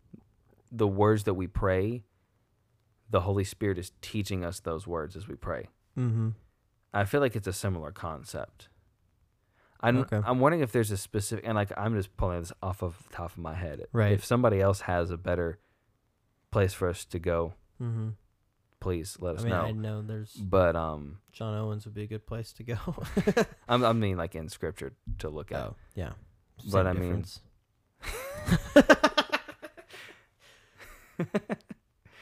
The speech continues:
Speaker 1: um, but I, I think there is,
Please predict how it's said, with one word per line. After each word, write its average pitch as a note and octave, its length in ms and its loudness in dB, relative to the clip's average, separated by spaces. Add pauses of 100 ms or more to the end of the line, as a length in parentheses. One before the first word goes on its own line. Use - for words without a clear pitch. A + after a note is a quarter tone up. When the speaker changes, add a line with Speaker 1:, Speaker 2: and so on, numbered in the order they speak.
(460)
Speaker 1:
um, E2+ 520 -4 (1400)
but A#2+ 220 4
I, A2 200 8
I A2 140 4
think A#2 220 0
there G#2 200 6
is, F#2+ 360 -2